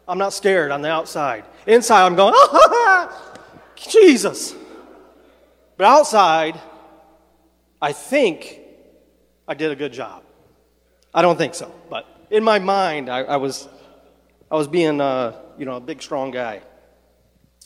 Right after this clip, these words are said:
But I had all this, these things racing through my mi-, my mind. Is what, what is this guy doing? What, I just need to get out of here, and I'm freaking out.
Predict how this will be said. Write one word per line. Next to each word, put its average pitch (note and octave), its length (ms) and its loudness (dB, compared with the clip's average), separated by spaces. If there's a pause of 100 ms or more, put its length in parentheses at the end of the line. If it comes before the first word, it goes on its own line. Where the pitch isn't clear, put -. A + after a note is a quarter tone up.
(520)
But A3+ 240 2
I F3 100 -2
had G#3+ 200 0
all A3+ 120 0
this, G#3 180 -6 (360)
these G3 200 -16
things G3+ 280 -4
racing F3+ 360 -4
through F#3 140 -4
my E3+ 160 2
mi-, E3+ 360 -4
my D3+ 180 0
mind. C#3+ 540 -4 (380)
Is C3 360 -16 (300)
what, G3+ 240 -4
what A3+ 120 -4
is A3+ 100 -6
this G3+ 140 -8
guy F#3+ 200 -8
doing? F3+ 300 -10 (220)
What, A3+ 200 -16 (680)
I G#3 100 -10
just G#3+ 140 -12
need F#3+ 140 -2
to D3 60 -8
get D#3+ 100 2
out G#3 180 -2
of C3 60 -10
here, A#2+ 200 -14 (160)
and D3 80 -10
I'm D#3+ 100 -10
freaking A#3 460 -4
out. C#3+ 340 -4